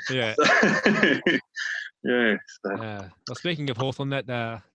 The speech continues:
Speaker 1: that, uh, is a good segue into round eight, where, um, I think I'd have more, I, I'd enjoy this more nowadays if we did it to Hawthorn, beating them by a hundred and six
Speaker 2: Mm.
Speaker 1: points at Windy Hill.
Speaker 2: Mm,
Speaker 1: Um,
Speaker 2: yeah.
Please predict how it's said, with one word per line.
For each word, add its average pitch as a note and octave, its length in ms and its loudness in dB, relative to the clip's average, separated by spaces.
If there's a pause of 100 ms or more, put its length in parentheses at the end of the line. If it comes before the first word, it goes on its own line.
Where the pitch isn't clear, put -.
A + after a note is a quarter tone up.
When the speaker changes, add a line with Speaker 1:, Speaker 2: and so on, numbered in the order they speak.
Speaker 1:
that, B2 160 -16
uh, A#2 120 -10
is A2 120 -14
a C3 40 -10
good B2 120 -4
segue B2 320 -2
into A#2+ 160 -6
round A#2+ 300 -6
eight, C#3 320 -8 (880)
where, A#2+ 400 -8
um, A#2 400 -4
I B2+ 80 -8
think C3+ 300 -8 (440)
I'd A#2+ 140 -4
have C3 140 -2
more, A#2 580 -4
I, C#3 200 -6
I'd C#3+ 40 -2
enjoy C3+ 300 -4
this B2 200 -12
more A2+ 260 -8
nowadays A2 760 -4
if - 100 -18
we A2 60 -12
did G#2+ 140 -12
it G#2 100 -16
to A#2 80 -14
Hawthorn, G#2+ 340 -12
beating A2+ 220 -8
them A2 140 -10
by G#2 140 -6
a G2+ 40 -8
hundred A2+ 260 -2
and G#2+ 120 -2
six - 180 -14
Speaker 2:
Mm. - 60 -20
Speaker 1:
points A2 240 -10
at G#2+ 60 -14
Windy A2 240 -6
Hill. A#2+ 220 -4 (880)
Speaker 2:
Mm, F2+ 220 -2
Speaker 1:
Um, B2 220 -8
Speaker 2:
yeah. F2+ 160 2